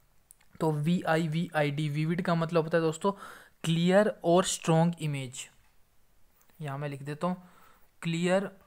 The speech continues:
and strong image, ठीक है, ये होता है आपका विविड का मतलब। तो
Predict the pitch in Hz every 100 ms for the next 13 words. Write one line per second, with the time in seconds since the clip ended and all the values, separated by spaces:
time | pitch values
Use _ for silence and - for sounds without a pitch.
0 | _ - 147 156 175 185 - _ _ _
1 | - - - - 165 175 185 - - 165
2 | 151 143 143 - 165 165 170 165 156 180
3 | 190 156 143 - 170 156 151 147 147 135
4 | 127 127 120 - - - _ 160 156 156